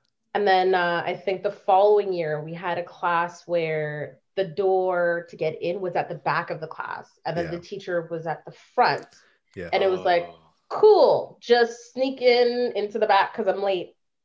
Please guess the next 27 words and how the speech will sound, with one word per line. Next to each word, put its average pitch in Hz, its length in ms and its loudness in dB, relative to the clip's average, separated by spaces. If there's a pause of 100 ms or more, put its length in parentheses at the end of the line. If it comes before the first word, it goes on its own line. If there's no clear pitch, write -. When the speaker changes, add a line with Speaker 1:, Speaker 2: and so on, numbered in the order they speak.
(340)
Speaker 2:
Yeah. 80 180 -12 (680)
Speaker 3:
And 104 100 -4
Speaker 1:
Yeah. - 80 -2
Speaker 3:
there's 98 200 -4
Dan. 82 220 -6 (100)
<laughs> - 480 -6
Speaker 2:
Yeah. 101 300 -4 (500)
Speaker 1:
Yeah. 220 340 2 (460)
Speaker 2:
Yeah. 80 200 -14 (180)
Speaker 1:
Near 196 240 -2
the, 190 460 2
near 190 300 -2
the, 175 220 -6
um, 165 680 -8 (160)
wall 151 220 -6
socket. 147 420 -10 (560)
Speaker 2:
Yeah, 147 280 2 (280)
that's 110 300 -10
'cause, 95 180 -10
uh, 95 240 -8 (140)
either 156 280 4
I'm 127 260 0
Speaker 1:
<laughs> 120 100 -4
Speaker 2:
gaming 131 320 0
or 123 140 0
I'm 113 180 -6
asleep. 107 480 -6